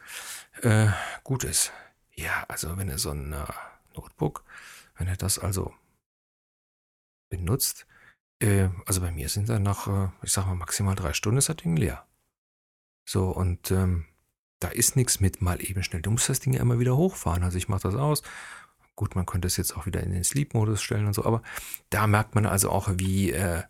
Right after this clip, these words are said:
wie toll die Technik eigentlich in diesen Geräten ist. Ja, jetzt kann man sagen, was ist jetzt so das Endresümee? Hm, vielleicht, ich will's mal so formulieren,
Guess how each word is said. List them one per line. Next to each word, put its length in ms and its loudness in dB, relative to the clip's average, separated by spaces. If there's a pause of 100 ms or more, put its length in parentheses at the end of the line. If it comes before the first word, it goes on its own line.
(140)
wie 480 -6 (360)
toll 240 0
die 120 -2
Technik 580 -2
eigentlich 380 -4
in 100 -4
diesen 340 -2 (180)
Geräten 680 -6
ist. 400 0 (1300)
Ja, 220 -6 (880)
jetzt 80 -16
kann 140 0
man 100 2
sagen, 440 2 (1300)
was 160 -4
ist 160 0
jetzt 120 -4
so 80 -2
das 160 -2
Endresümee? 840 2 (840)
Hm, 400 2 (800)
vielleicht, 580 2 (1000)
ich 120 -4
will's 140 4
mal 160 4
so 100 4
formulieren, 580 4